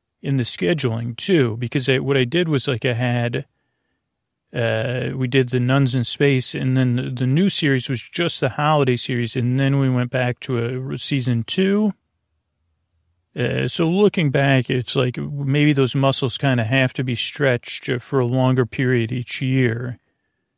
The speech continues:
'cause it's like, well, that's a pretty long time between. But it was like, once I had the concept for, uh,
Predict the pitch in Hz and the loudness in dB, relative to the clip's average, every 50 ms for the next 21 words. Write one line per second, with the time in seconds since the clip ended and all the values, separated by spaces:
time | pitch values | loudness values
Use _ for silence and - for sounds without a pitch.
0 | _ _ - 143 120 120 127 113 - 131 120 - - 139 135 131 131 131 - 143 | _ _ -4 -4 -2 -2 -2 -2 -2 -4 -4 -4 -4 -2 2 2 2 2 0 -2
1 | 131 - 151 143 131 131 131 127 123 113 110 - - 139 131 131 127 127 123 113 | -2 0 0 2 2 2 2 0 0 -2 -4 -2 0 2 2 4 2 2 2 0
2 | 117 123 120 - - - 131 127 123 120 117 113 113 120 120 113 - _ _ _ | -2 -4 -6 -6 -4 0 0 2 2 2 0 -2 -2 -4 -6 -8 -10 _ _ _
3 | _ _ _ _ _ _ _ - 151 147 160 156 131 - 156 135 123 - 165 165 | _ _ _ _ _ _ _ -6 -2 0 2 2 4 4 2 2 2 0 -2 -2
4 | 175 175 - 170 135 151 147 143 131 135 123 - - 135 127 127 123 - - 143 | -2 2 2 2 4 4 2 2 2 0 -4 -2 -2 0 0 0 -2 0 0 -2
5 | 123 - - - 135 123 123 127 - 156 143 123 113 113 107 113 123 120 | -2 -2 -4 -6 -4 -4 -4 -4 -4 -4 -2 -2 -2 -2 -2 -2 -4 -6